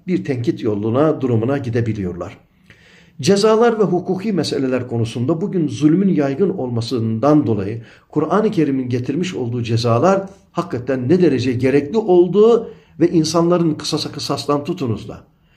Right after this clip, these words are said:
Yine o da neye amaçlıdır? Os-, Osmanlı'ya bakınız. Kaç kişiyi mesela hangi suçtan ne kadar öldürmüş? Bir caydırıcılık olması esas. Bugün memleketimizde olsun, dünyada olsun, konulan kanunlar ne kadar toplumu taşıyabiliyor?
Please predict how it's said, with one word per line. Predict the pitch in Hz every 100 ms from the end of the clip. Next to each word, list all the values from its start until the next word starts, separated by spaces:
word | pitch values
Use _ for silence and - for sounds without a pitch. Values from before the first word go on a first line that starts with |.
| _ _
Yine | 151 208
o | - 190
da |
neye | 202 214
amaçlıdır? | 156 143 120 151 170 - - - _ -
Os-, | 117 - -
Osmanlı'ya | 120 127 123 110 120
bakınız. | 135 165 175 131 - _ _ _ _ _
Kaç | 220 220
kişiyi | - 156 180
mesela | 160 160 170 165
hangi | 185 202
suçtan | - 156 - 202
ne | 190
kadar | 165 147
öldürmüş? | 113 107 98 95 - - - _ _ _ -
Bir | 196 151
caydırıcılık | 107 120 117 123 123 123 151 -
olması | 107 80 - -
esas. | - - - - _ - -
Bugün | 208 233
memleketimizde | 214 214 208 202 202 208 185
olsun, | 190 - 202
dünyada | 170 170 160 147
olsun, | 135 107 - - - _ _ _ -
konulan | 160 180 208 190 185 - _ _
kanunlar | - 160 165 165 160 127 117 - _ _
ne | 127 175
kadar | 226 202 185
toplumu | 185 151 147 117
taşıyabiliyor? | 117 - - 101 98 92 92 -